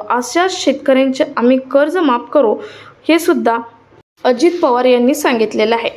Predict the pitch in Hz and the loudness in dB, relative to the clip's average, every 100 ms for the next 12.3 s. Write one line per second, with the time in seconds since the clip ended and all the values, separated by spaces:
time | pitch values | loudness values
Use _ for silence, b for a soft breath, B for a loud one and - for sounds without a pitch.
0 | - 254 302 311 208 - - 302 311 - | -2 0 2 2 0 -4 -4 -2 0 0
1 | 277 - 320 320 285 226 226 B B - | -2 0 0 -2 -2 -2 -4 B B -2
2 | 294 277 285 320 330 269 277 311 370 381 | 0 2 2 -2 0 0 2 0 0 2
3 | 403 269 247 247 254 240 208 262 262 285 | 0 0 0 2 2 0 -2 0 2 2
4 | 262 269 311 302 285 233 233 - 269 277 | 2 2 2 0 2 2 0 0 -2 0
5 | 339 339 - 311 302 247 240 B B B | -2 -2 -2 2 4 2 0 B B B
6 | - 269 285 311 330 320 359 - 269 - | -2 0 0 0 0 0 -2 -4 -6 0
7 | 302 247 240 254 269 320 339 294 302 285 | 2 2 4 2 2 0 0 -2 0 2
8 | 294 269 240 269 285 285 302 262 247 262 | 4 2 2 2 2 0 0 2 2 2
9 | 285 294 294 302 302 269 311 277 - - | 2 2 0 0 0 0 0 -2 -2 -6
10 | 240 320 320 320 311 311 320 330 247 269 | 0 2 2 0 -2 -2 -4 -2 0 2
11 | 294 302 302 302 302 294 - 262 - 302 | 0 2 2 2 -2 -4 -6 -6 -2 0
12 | 302 240 233 | 0 0 -2